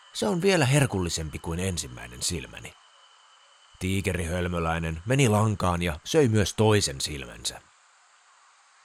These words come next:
Tiikeri oli nyt täysin sokea. Jänis käytti tilaisuutensa hyväkseen ja johdatti tiikerin syvän rotkon reunalle. Jänis kehotti tiikeriä istumaan alas ja lepäämään.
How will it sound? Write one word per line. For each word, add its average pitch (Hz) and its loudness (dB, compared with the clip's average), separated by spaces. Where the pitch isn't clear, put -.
Tiikeri 95 2
oli 90 0
nyt 85 -6
täysin 95 0
sokea. 65 -10
Jänis 110 4
käytti 98 0
tilaisuutensa 90 -2
hyväkseen 76 -6
ja 143 0
johdatti 131 4
tiikerin 85 0
syvän 92 -2
rotkon - -8
reunalle. 92 -10
Jänis 98 2
kehotti 92 -2
tiikeriä 80 -6
istumaan 76 -6
alas 78 -4
ja 71 -8
lepäämään. 64 -10